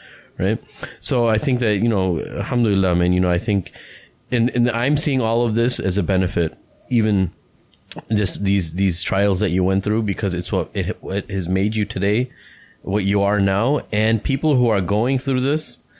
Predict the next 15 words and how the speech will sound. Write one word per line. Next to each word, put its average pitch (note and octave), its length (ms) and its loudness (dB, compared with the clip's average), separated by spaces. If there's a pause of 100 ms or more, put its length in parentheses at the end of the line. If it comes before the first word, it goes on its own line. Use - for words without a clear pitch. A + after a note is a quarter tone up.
(360)
same A#2+ 340 -2
process, B2+ 580 -2
you're G#2 140 0
gonna G#2 180 2
be F#2+ 140 2
able G2 200 2
to F2+ 80 -4
talk G2+ 220 -4
to - 60 -6
them F#2 120 0
in F2+ 60 2
a E2+ 60 0
very A2 240 0
natural G2 560 2
manner, E2+ 420 0